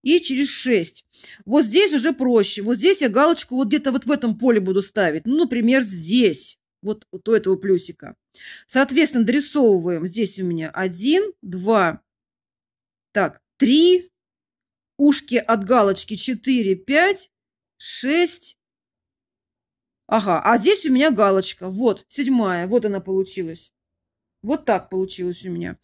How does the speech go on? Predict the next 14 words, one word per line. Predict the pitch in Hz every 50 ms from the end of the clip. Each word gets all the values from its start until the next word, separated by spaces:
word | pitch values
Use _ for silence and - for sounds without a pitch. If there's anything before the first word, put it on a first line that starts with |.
| - - - - - - -
И | 240 311 359
дальше | 254 277 302 349 392 359 - - 311
я | 285 254 262 277
рисую | 285 277 - - 302 302 294
шесть | - - 277 269 -
плюсиков. | - 240 220 202 - 196 - 190 190 -
Раз, | 202 214 220 233 208 185 185 175 - -
два, | 190 185 190 202 196 202 196 175 175 175 - _ _ _ _ _
три, | - 214 233 220 180
четыре, | - - 214 196 - - 302 349 349 330 330 302 240 - _ _
пять, | - 220 240 262 269 285 285 - - _
шесть. | - - - - 233 233 202 180 - - _
Вот | - 185 202 285 277
здесь. | 214 185 160 170 180 170 160 - -